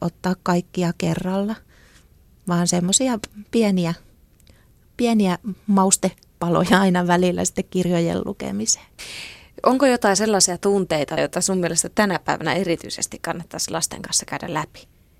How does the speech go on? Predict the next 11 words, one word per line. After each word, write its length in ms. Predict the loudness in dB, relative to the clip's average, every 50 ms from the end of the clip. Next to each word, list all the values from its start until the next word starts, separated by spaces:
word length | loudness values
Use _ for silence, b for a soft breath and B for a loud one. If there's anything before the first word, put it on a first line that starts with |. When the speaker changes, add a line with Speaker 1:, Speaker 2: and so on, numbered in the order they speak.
| _ _ _
Speaker 1:
Mikä 200 | -6 -2 -2 -2 -2
tahansa 380 | -2 0 0 2 2 2 0 -2
tunne 420 | -2 _ 0 0 2 0 0 0
on 80 | 4 4
semmoinen, 440 | 6 6 6 4 2 2 2 0 0
että 220 | -2 -2 -4 -4 B B B B B 0
totta 260 | 0 0 2 0 0
kai 200 | 2 2 0 2
kannattaa 520 | 2 2 2 2 0 0 _ -2 0 0
lähteä 360 | 0 -2 -2 -2 -2 0 0
liikkeelle 460 | 2 0 -2 -2 -2 -2 0 0 -2